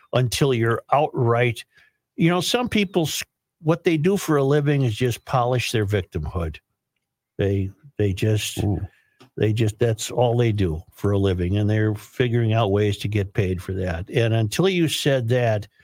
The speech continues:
Speaker 1: Joyner, I was with you, but you are a complete fool. You're a liar. And you, you keep selling this narrative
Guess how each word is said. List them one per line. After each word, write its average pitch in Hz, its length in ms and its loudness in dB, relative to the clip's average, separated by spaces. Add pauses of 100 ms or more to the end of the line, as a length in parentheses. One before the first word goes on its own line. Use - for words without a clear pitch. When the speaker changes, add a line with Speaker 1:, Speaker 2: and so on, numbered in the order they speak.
(400)
Speaker 1:
Joyner, 107 540 0
I 110 120 0
was 104 220 0
with 107 300 -2
you, 95 220 -2
but 104 180 0
you 139 200 2
are 131 120 2
a 113 80 0
complete 117 540 0
fool. 107 580 0 (260)
You're 107 180 2
a 101 60 2
liar. 101 720 0 (600)
And 113 180 0
you, 113 340 0
you 120 300 0
keep - 380 -4
selling 135 720 0
this 101 280 -2
narrative 107 920 0